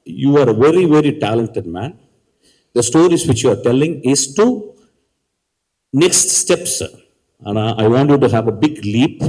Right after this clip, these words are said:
into an extraordinary storytelling because you have to live up to that. You have a greater talent. You please understand that. அவனுக்கு ஒரு பெரிய கிளாப்ஸ் கொடுங்க.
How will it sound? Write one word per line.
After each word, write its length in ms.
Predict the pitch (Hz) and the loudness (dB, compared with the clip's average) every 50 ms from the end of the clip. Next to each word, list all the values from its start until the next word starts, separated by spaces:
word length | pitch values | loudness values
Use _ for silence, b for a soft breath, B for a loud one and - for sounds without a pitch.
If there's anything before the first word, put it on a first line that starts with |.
| - b b b b b b b b b | -6 b b b b b b b b b
into 180 | - 117 107 | -4 -2 0
an 240 | 123 110 113 117 113 | 0 0 0 -2 -2
extraordinary 720 | - - - - - - - 165 170 170 165 151 135 123 - - - | -2 -4 -4 -4 -2 -2 0 2 4 4 2 2 0 -2 -2 -2 0
storytelling 400 | - 107 107 - - 90 85 82 | 0 0 0 0 -2 -4 -4 -4
because 280 | 85 110 104 123 123 117 - - | -6 -4 -2 -2 -2 -2 -2 0
you 120 | 117 123 | 0 2
have 120 | 120 123 | 2 0
to 100 | 120 - | -2 -2
live 180 | 117 107 120 120 | -2 0 0 0
up 140 | 135 - - | -2 -2 -4
to 100 | - - | -6 -8
that. 120 | 85 82 | -8 -8
You 120 | - 104 104 101 | -6 -6 -6 -4
have 200 | 123 123 113 120 | -4 -2 -2 -2
a 60 | 113 | -4
greater 480 | 117 120 120 135 139 135 123 113 - - | -4 -2 0 0 0 0 -2 -4 -6 -6
talent. 420 | - 104 101 104 98 87 80 - _ _ _ | -8 -6 -4 -4 -6 -6 -8 -14 _ _ _
You 100 | 104 101 - _ - | -16 -16 -10 _ -2
please 220 | 123 131 139 - | -2 -2 -2 -2
understand 500 | - 95 98 107 - - 90 82 85 80 | -4 -4 -4 -4 -4 -6 -8 -10 -10 -10
that. 180 | 82 90 - b b b b b b | -12 -12 -14 b b b b b b
அவனுக்கு 240 | - 117 120 110 113 | -2 0 2 2 2
ஒரு 80 | 110 | 2
பெரிய 240 | 113 - - 135 139 | 2 2 2 2 2
கிளாப்ஸ் 380 | - - 117 113 117 - - - | 0 0 -2 -2 -2 -4 -4 -4
கொடுங்க. 400 | 104 95 95 98 92 92 95 | -4 -2 -2 -4 -4 -6 -10